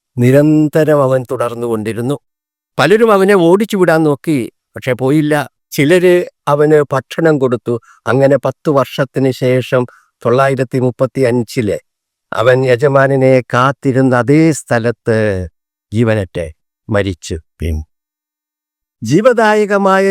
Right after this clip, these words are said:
ജലവും ജീവദായകമായ വെളിച്ചവും ലഭിച്ചാൽ ജീവൻ ഉണ്ടാകും. അത് വളരുമെന്ന് മാത്രമല്ല, ഒരു പടി കൂടി കടത്തി ഈശോ പറയുന്നുണ്ട്, വിശ്വസിക്കുന്നവന്റെ ഉള്ളിൽ നിന്ന് ജീവജലത്തിന്റെ അരുവികള്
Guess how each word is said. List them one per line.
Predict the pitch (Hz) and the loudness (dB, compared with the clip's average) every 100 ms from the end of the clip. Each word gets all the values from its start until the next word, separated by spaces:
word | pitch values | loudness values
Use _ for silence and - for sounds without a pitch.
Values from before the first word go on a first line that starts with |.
| 165 | 0
ജലവും | 156 180 190 196 160 | 0 2 0 -2 -2
ജീവദായകമായ | 165 208 196 185 185 190 185 180 180 185 165 | 0 0 0 0 0 0 0 0 2 2 2
വെളിച്ചവും | 165 190 - 214 208 196 | 0 -2 -4 -4 -2 -2
ലഭിച്ചാൽ | 180 165 - 170 165 - _ - 110 | -2 -4 -6 -2 -2 -6 _ -14 -2
ജീവൻ | 151 170 180 160 | 2 4 2 2
ഉണ്ടാകും. | 170 190 190 202 190 | 2 0 0 0 -2
അത് | 185 180 | 0 -2
വളരുമെന്ന് | 165 214 220 226 220 196 | 2 2 2 2 2 0
മാത്രമല്ല, | 185 185 170 123 98 - - _ | 0 0 -2 -2 -6 -8 -20 _
ഒരു | 123 143 - | -4 -4 -2
പടി | 147 151 156 | -2 -2 2
കൂടി | 175 175 160 | 2 2 0
കടത്തി | 151 143 151 143 | 0 2 2 0
ഈശോ | 131 139 131 | 0 0 0
പറയുന്നുണ്ട്, | 127 127 123 123 123 120 - _ - | 0 -2 -2 -2 0 -2 -2 _ -2
വിശ്വസിക്കുന്നവന്റെ | 135 - 147 147 131 139 139 143 135 139 135 | -2 0 -2 -2 -2 0 2 2 0 0 0
ഉള്ളിൽ | 123 147 196 202 151 143 | -2 -2 2 2 2 2
നിന്ന് | 143 135 143 143 - _ _ 113 | 2 2 4 4 0 _ _ 0
ജീവജലത്തിന്റെ | 143 180 165 151 139 131 - 135 127 135 | 2 4 2 2 0 -2 -2 -2 0 -2
അരുവികള് | 131 123 208 208 196 185 143 | -2 -2 0 0 2 2 2